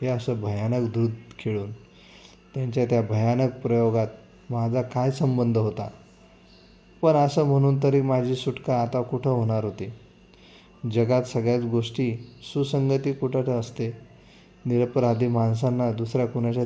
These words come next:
तरी अपराधाचं प्रायश्चित्त भोगावंच लागतं की नाही? मी त्यापैकीच एक नव्हते का? प्रश्नांच्या असंख्य साळुंक्या माझ्या मेंदूच्या घायाळ नागिनीला टोचत होत्या.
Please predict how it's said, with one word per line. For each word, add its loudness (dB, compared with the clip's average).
तरी 0
अपराधाचं 0
प्रायश्चित्त -4
भोगावंच 0
लागतं -4
की -4
नाही? -4
मी 2
त्यापैकीच 0
एक 0
नव्हते 0
का? -4
प्रश्नांच्या 2
असंख्य 0
साळुंक्या 0
माझ्या 0
मेंदूच्या 0
घायाळ 0
नागिनीला -2
टोचत -4
होत्या. -4